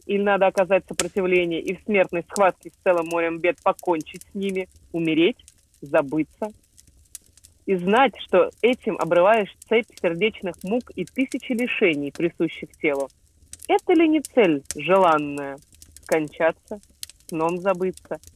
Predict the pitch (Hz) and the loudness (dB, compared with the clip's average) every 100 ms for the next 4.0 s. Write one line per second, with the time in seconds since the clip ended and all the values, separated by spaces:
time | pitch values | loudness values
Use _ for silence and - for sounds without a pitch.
0 | - _ _ - 165 - 180 220 - - | -20 _ _ -10 -10 -8 -2 0 0 -2
1 | - 175 156 139 214 214 226 202 - _ | -10 -6 -4 -2 -2 -2 -2 -4 -8 _
2 | 190 151 147 156 165 _ _ _ _ _ | -4 -2 -2 -4 -6 _ _ _ _ _
3 | - - - 170 330 381 320 185 202 | -20 -20 2 6 10 12 10 8 4